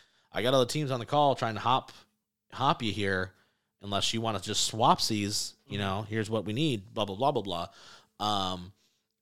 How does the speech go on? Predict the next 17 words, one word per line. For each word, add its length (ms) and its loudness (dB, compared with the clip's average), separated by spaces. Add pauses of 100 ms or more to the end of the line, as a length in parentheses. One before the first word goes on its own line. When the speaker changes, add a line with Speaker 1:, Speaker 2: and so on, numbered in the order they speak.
Speaker 1:
would 240 6
not 200 4
shock 320 6
me. 140 -2
The 100 -4
Colts, 300 6
I 80 6
feel 220 0
like, 260 4 (280)
and 120 -4
I 60 -2
think 260 -8
Chris 220 -4
Ballard's 360 -4
a 40 -6
little 200 -4
desperate 520 -6